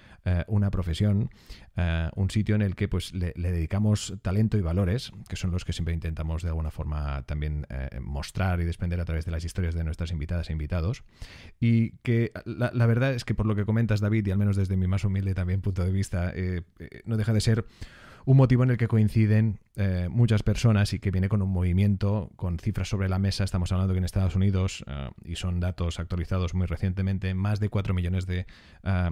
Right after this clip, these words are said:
estadounidenses, pues, han dejado sus trabajos cada mes desde que comenzó la recuperación tras la crisis del, del coronavirus.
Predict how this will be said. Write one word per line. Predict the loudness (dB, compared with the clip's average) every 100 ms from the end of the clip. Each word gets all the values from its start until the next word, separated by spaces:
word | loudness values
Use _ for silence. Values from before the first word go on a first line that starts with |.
| -2
estadounidenses, | 0 2 2 2 -2 -2
pues, | -4 0
han | 2
dejado | 2 2 0
sus | 0
trabajos | -2 -2 -2 -4 -6 -8 -20 _ -8
cada | 2 4 4
mes | 4 2 0 -8 -18 -20 -18 -2
desde | 0 2 0
que | 0
comenzó | 2 2 2 2
la | 0
recuperación | 0 -2 -4 -2 -2
tras | -2 -4
la | -6
crisis | -6 -4 -4 -4
del, | -4 -4 -6
del | -8 -8
coronavirus. | -4 -2 0 -2 -4 -8